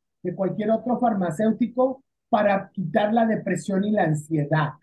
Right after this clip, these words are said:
Se ha descubierto, por ejemplo, que las sinergias herbales como la ayahuasca son potentes quimioterapias naturales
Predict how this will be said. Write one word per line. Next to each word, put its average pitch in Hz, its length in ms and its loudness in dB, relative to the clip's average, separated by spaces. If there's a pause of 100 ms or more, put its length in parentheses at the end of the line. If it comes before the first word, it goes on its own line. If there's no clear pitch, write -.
(640)
Se 202 80 2
ha 214 80 6
descubierto, 240 880 2
por 196 160 0
ejemplo, 262 760 2 (360)
que 190 400 -2
las 185 280 -2
sinergias 233 600 0
herbales 226 560 2
como 202 240 -2
la 190 100 0
ayahuasca 233 680 2 (300)
son 254 300 2
potentes 277 840 0
quimioterapias 233 1000 2
naturales 233 760 0